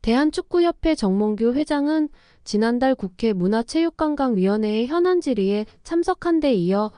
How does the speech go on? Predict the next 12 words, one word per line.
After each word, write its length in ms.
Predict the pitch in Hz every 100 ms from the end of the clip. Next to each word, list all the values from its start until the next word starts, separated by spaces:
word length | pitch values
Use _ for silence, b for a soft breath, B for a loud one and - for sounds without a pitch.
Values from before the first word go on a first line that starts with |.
| -
이십사 480 | 196 202 - 311 330
일 120 | 339
국감 420 | - 196 - 254
종합감사에도 960 | 247 196 214 - 302 311 320 277 254 262
증인으로 520 | - 330 330 294 247
출석해 720 | 254 339 339 339 - 277 262 b b b
여야 320 | 190 185 220
의원들의 640 | 233 180 202 247 262 247 233
날 240 | 220 233
선질의 460 | 320 349 349 339 330
공세에 680 | - 185 190 208 226 233 254
시달렸습니다. 1040 | 330 349 349 339 - 180 165 160 160 160